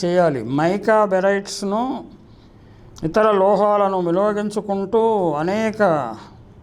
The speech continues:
పరిశ్రమలను నెలకొల్పాలి. రోడ్డు రవాణా, రైలు సౌకర్యం పెంపొందించాలి. ఆంధ్రప్రదేశ్ అంతటా ఒకే రైలు జోనులో ఉండేటట్లు రైల్వే పునర్నిర్మాణం జరగాలి.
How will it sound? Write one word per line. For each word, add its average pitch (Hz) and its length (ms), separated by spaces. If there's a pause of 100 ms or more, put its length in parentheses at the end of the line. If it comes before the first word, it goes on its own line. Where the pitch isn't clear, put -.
(560)
పరిశ్రమలను 208 640
నెలకొల్పాలి. 185 680
రోడ్డు 208 400
రవాణా, 208 520
రైలు 185 300
సౌకర్యం 202 540
పెంపొందించాలి. 180 880
ఆంధ్రప్రదేశ్ 196 720
అంతటా 214 500 (460)
ఒకే 233 300
రైలు 208 420
జోనులో 202 420
ఉండేటట్లు 202 760
రైల్వే 196 500
పునర్నిర్మాణం 170 1040
జరగాలి. 139 880